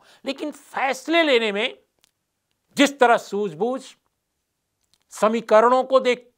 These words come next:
देखकर काम करना, चुस्ती, तेजी, फैसले तेजी से लेना,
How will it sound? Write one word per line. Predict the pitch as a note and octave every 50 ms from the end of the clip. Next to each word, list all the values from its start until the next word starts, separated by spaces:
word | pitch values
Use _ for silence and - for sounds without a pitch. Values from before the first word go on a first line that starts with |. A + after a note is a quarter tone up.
| -
देखकर | E3 G#3 A#3+ A#3 A#3 - - B3+ B3+ C4
काम | C4 - G#3 A#3 A#3+ A3+
करना, | - B3 A#3 A3+ B3+ B3+ B3+ - _ _ _ _ _ _ _ _ _ _ _ _ _ _ _ _ _ _ _ _ _ _
चुस्ती, | - D4 C4+ - - - - C#4 C#4 C#4 C#4+ - - _ _ _ _ _ _ _ _ _ _ _ _ _ _ _ _ _ _ _ _ _ _ _ _ _ _ _ -
तेजी, | A#3+ C4+ C#4 C4+ - D4 D4 C#4+ C4+ - - _ _ _ _ _ _ _ _ _ _ _ _ - -
फैसले | B3+ B3+ A#3 - B3 C4 C4
तेजी | C4 - _ _ - G3+ A#3+ A3 C#4 C4+
से | - - B3
लेना, | A#3+ A#3+ B3 B3 B3 B3